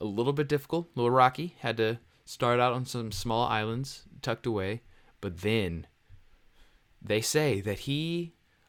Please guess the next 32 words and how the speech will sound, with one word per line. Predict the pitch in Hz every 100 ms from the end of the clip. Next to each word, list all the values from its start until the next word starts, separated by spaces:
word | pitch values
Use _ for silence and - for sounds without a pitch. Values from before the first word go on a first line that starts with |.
| _ _
may | 113 110 170 208
have | 170 175 143
baptized | 131 139 131 92 87 -
up | -
to | - 135
a | 123
hundred | - - 151 170 180 175 -
thousand | 127 127 123 117
people, | - 101 - 76 95 _ _ -
started, | - - 90 90 85 85 82 - _ _ _ _ -
uh, | - - - - _ _ _ - - -
nunneries, | 107 110 131 139 151 151 - _ _ _ _ -
ordained | 107 104 101 98 - -
priests, | - 165 - - - - _ -
converted | 113 107 120 117
the | 101
sons | - 123 113 104
of | 87
kings, | - 160 175 180 - _ - _
and | 123 123
aided | - 156 175 170
in | 151
the | 151
formation | - 139 135 143 147 147
of | - 110 107
over | 110 107 101
three | 92 - 110 117 127 143
hundred | 131 120 113 104
churches | - 101 - 69 - -
in | 92
the | 87
area. | 92 50 -